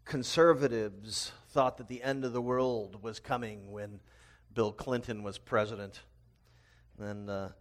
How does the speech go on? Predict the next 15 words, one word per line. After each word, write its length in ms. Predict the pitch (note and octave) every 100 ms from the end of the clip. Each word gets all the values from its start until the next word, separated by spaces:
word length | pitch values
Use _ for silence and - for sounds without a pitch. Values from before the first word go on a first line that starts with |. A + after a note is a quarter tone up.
| - - -
back 240 | B2 B2
in 140 | A#2
two 180 | G#2+ C#3
thousand, 600 | A#2+ B2+ A#2 B2+ A#2 A2+
it 80 | G#2
was 200 | G#2 F#2+
liberals' 460 | A2+ C#3 C3 G#2+ G2+
turn 360 | - A2 G#2+
to 60 | G2+
freak 320 | - C3 A#2+
out 380 | A2+ G2+ F#2+ -
when 200 | G2+ G#2
George 340 | G#2+ A#2 A2
W. 240 | B2 A#2 G#2+
Bush 400 | F#2+ A2+ -